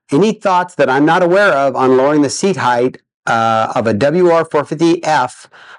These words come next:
besides custom seat and a Duval, uh, Duval dog bone? We've already done those.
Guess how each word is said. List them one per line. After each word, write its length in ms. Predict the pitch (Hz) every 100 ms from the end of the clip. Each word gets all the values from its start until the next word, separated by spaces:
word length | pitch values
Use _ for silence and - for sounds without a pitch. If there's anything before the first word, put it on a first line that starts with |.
| _ _ _
besides 720 | 120 139 - 180 180 185 165 -
custom 580 | - 160 165 208 202 165
seat 560 | - - 202 147 147 -
and 120 | 131
a 60 | 120
Duval, 480 | 123 123 127 127 -
uh, 440 | 127 123 113 110 110
Duval 480 | 107 110 131 131 117
dog 360 | 120 117 117
bone? 320 | 107 107 101 98 _
We've 120 | 110
already 200 | 120 113
done 240 | 101 104 101
those. 360 | 104 104 -